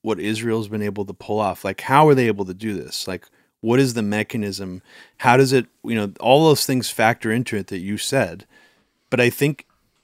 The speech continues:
there is a driving force behind this that I think is not talked about enough, is that I do feel like there is an extremely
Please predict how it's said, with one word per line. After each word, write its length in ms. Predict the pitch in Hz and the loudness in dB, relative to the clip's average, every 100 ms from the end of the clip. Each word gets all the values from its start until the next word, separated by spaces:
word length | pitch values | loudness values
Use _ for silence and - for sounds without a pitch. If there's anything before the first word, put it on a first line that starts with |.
| _ | _
there 260 | - 123 120 | -8 0 4
is 180 | 139 147 | 4 2
a 40 | |
driving 480 | 113 113 110 127 127 | -4 -2 -2 0 -4
force 300 | - 120 117 | -6 -6 -6
behind 380 | - 107 104 113 | -6 -6 -4 -4
this 160 | 120 | -4
that 80 | 110 | -4
I 100 | 104 | -4
think 260 | 107 120 120 | -4 -6 -6
is 300 | 107 - - - | -6 -6 -8 -8
not 360 | 113 113 127 | -2 0 0
talked 300 | - 120 120 | -2 -6 -6
about 220 | 110 101 95 | -8 -12 -10
enough, 560 | 95 107 90 87 - _ _ _ _ _ _ | -8 -6 -8 -10 -20 _ _ _ _ _ _
is 180 | 117 104 | -6 -4
that 260 | 110 101 - _ _ - | -2 -4 -6 _ _ -4
I 100 | 113 | -4
do 280 | 98 120 | -2 -4
feel 200 | 131 135 | -4 -4
like 160 | 123 110 | -4 -4
there 140 | 110 | -2
is 140 | 104 104 | -2 -4
an 60 | |
extremely 920 | 101 - - - 117 139 156 156 165 | -10 -10 -12 -8 -6 -4 -4 -6 -8